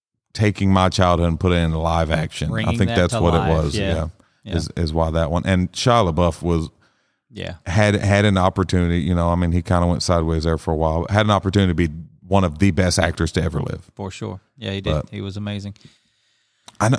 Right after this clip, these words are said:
Speaker 1: and, and last, I'll, I'll give you four. So here's my fourth one, Pirates of the Caribbean.
Speaker 2: Oh, yes.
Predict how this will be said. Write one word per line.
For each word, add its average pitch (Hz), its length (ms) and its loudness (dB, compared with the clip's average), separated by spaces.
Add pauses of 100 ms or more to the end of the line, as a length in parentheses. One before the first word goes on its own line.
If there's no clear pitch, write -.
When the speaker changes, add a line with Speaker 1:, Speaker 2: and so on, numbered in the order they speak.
Speaker 1:
and, 101 240 2
and 92 240 2
last, 98 460 2
I'll, 87 200 0
I'll 87 120 0
give 87 160 0
you 95 100 4
four. 60 240 -2
So 82 180 2
here's 85 160 2
my 85 120 2
fourth - 320 -2
one, - 140 -6
Pirates 90 340 0
of 85 80 2
the - 40 -12
Caribbean. 78 360 0 (360)
Speaker 2:
Oh, 139 200 -2 (560)
yes. 98 440 -8